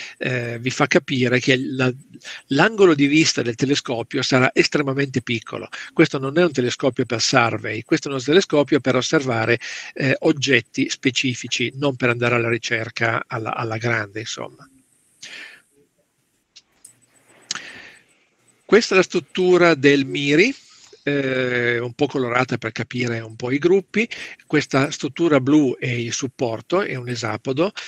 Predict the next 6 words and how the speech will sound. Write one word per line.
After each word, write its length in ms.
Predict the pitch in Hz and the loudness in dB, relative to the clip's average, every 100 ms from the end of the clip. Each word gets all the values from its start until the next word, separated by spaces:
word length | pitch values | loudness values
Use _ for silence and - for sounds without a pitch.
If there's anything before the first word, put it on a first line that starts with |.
| - - | -14 -8
eh, 260 | 123 117 | -6 -4
fatto 640 | 110 120 117 - - 117 117 | -6 -4 -4 -6 -8 -8 -8
con 320 | - 120 113 | -12 -12 -12
fibra 320 | 110 - 120 110 | -6 -4 -2 -4
di 80 | |
carbonio. 640 | 117 123 120 104 110 139 220 | -4 -4 -4 -6 -6 -4 -4